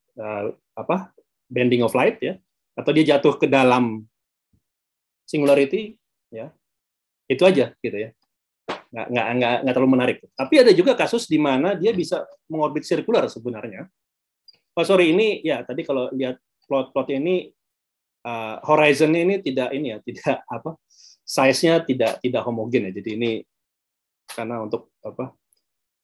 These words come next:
ini minus dua, tapi ini,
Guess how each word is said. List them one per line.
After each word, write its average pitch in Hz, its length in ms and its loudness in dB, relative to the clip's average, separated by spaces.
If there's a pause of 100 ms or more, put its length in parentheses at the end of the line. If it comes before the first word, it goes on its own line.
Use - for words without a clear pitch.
(520)
ini 143 160 2
minus 139 240 4
dua, 143 560 4
tapi 143 480 -4
ini, 135 400 0